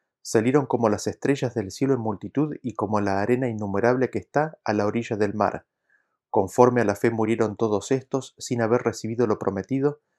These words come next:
sino mirándolo de lejos y creyéndolo y saludándolo y confesando que eran extranjeros y peregrinos sobre la tierra. Porque los que esto dicen,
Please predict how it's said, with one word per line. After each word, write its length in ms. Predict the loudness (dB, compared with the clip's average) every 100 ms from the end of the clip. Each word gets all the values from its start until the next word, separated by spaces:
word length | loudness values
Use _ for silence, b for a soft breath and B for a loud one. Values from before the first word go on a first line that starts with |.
| _ -12
sino 300 | -4 0 2
mirándolo 440 | 2 2 2 4
de 120 | 6
lejos 400 | 4 2 -4 -4
y 140 | -8 -2
creyéndolo 640 | -2 2 2 4 2 0
y 20 |
saludándolo 720 | 0 0 4 2 2 0 -2 -4
y 80 | -2
confesando 880 | -2 -2 -2 -2 0 -2 -2 -6 -8 _ _ _ _ _ 2
que 100 | 4
eran 200 | 6 2
extranjeros 720 | 2 2 2 2 4 4 0
y 60 |
peregrinos 600 | 2 2 4 2 0 -2
sobre 220 | -2 0 0
la 140 | 0
tierra. 400 | 0 -2 -4 -14 _ _ _ _ _ _ -2
Porque 260 | 0 2 2
los 180 | 2
que 140 | 2 2
esto 260 | 4 0
dicen, 420 | 0 0 -2 -4